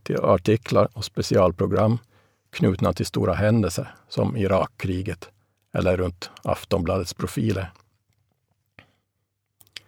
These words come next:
Vi har ett ledigt vikariat med start mitten av januari fram till sommaren. Ansökningar mejlas till katarina punkt lund snabel A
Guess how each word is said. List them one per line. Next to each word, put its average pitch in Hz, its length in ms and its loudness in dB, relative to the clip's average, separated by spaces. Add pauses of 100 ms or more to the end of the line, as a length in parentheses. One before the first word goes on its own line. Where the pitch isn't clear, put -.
(400)
Vi 113 80 0
har 123 120 6
ett 117 140 2
ledigt 113 300 6
vikariat 107 760 2 (480)
med 85 120 2
start - 320 2
mitten 95 340 0
av 95 120 2
januari 98 500 4 (360)
fram 87 240 2
till - 180 -6
sommaren. 90 520 4 (2000)
Ansökningar 113 760 4
mejlas 95 380 2
till 101 240 -4 (1500)
katarina 101 640 4
punkt 95 420 0
lund 95 320 4 (760)
snabel 92 480 4
A 92 180 2